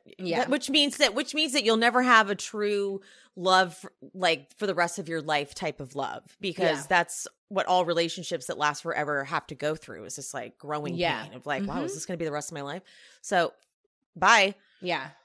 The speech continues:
Speaker 2: Then she, Raquel does it. "I just felt like it turned out so horribly wrong." Like, her awful, the awful tone in her voice when she says that, like, she's laughing and she's like,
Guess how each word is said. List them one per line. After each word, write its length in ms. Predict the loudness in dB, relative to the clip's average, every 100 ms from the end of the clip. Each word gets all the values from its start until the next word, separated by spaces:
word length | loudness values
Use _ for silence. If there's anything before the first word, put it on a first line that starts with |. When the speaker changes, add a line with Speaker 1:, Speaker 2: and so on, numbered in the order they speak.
| _ -20 _ _ _ _ _ _
Speaker 2:
Then 120 | 0 0
she, 160 | 0
Raquel 400 | 0 -2 2 2
does 180 | 2 0
it. 140 | -2 -2
"I 100 | -6
just 380 | -8 -10 -12 -12
felt 140 | -10 -8
like 240 | -8 -8
it 160 | -10 -8
turned 420 | -6 -4 -4 0
out 240 | 0 0 -4
so 680 | -16 -12 0 2 4 2 0
horribly 840 | -8 -4 -2 0 -2 -4 -6 -6
wrong." 720 | -6 -4 -2 -2 -4 -6 -6
Like, 160 | -6 -6
her 200 | -6 -6 -4
awful, 380 | 4 6 6 0
the 160 | -4 0
awful 300 | 2 2 -2
tone 1000 | -8 -10 -6 -2 0 0 0 -2 -4 -8 -12 -18 -12 -2
in 180 | 0 0
her 180 | -2 -2
voice 760 | -6 -2 4 6 6 2 -2
when 140 | -8
she 260 | -8 -8 -8
says 420 | -8 -4 0 0
that, 160 | 2 0
like, 100 | -2
she's 200 | -6 -4
laughing 960 | 0 2 6 10 10 8 -2 -2 0 -2
and 120 | -4
she's 300 | -6 -8 -2
like, 280 | 2 0